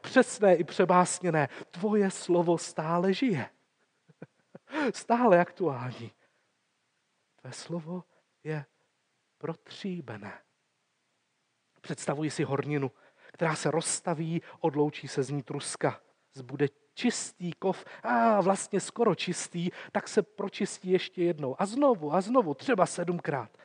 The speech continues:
Takhle si představuji, Bože, že vznikalo tvé slovo. Zbytečné se odhazuje, klíčové, zásadní, životadárné zůstává. Lidé si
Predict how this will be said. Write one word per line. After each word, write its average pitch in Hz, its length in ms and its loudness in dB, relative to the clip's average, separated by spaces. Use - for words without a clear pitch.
Takhle - 340 -10
si - 120 -14
představuji, 139 680 -10
Bože, 147 300 -6
že 139 120 -2
vznikalo 165 520 -4
tvé 165 220 -6
slovo. 156 460 -4
Zbytečné 175 640 -4
se - 160 -6
odhazuje, 156 600 0
klíčové, 170 720 0
zásadní, 156 720 -2
životadárné 139 1200 -2
zůstává. 131 800 -6
Lidé 196 240 0
si - 260 -4